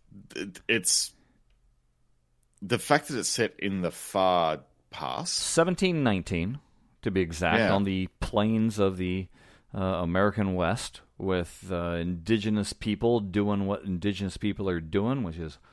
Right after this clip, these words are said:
Speaker 2: hunting and living off the land, uh,
Speaker 1: Mm.
Speaker 2: which is kind of the ethos of a predator. And there's also
Speaker 1: Yes.
Speaker 2: that idea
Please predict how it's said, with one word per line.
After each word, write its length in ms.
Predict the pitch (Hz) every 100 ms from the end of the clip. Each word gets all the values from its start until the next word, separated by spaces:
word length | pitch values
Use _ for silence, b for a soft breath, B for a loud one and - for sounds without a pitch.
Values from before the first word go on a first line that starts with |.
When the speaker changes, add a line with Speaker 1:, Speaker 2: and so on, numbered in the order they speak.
| b
Speaker 2:
hunting 480 | - 123 127 131 147
and 240 | 90 85 90
living 240 | 107 104
off 180 | 98 92
the 80 | 95
land, 380 | 87 87 117 160 B B B B
uh, 540 | 90 92 87 87 87 87
Speaker 1:
Mm. 40 | b b
Speaker 2:
which 300 | - 120 - b b _ -
is 220 | 127 120 _ _ -
kind 540 | - - 104 131 131
of 300 | 123 131 127
the 180 | 117 - -
ethos 420 | 135 107 120 - -
of 480 | 98 101 107 104 - _ -
a 40 |
predator. 540 | - 147 110 92 127 B B B - _ _ -
And 400 | 123 117 117 110
there's 240 | 113 101
also 340 | - 120 113
Speaker 1:
Yes. 280 | 131 107 104
Speaker 2:
that 60 | 101
idea 480 | 104 87 98 113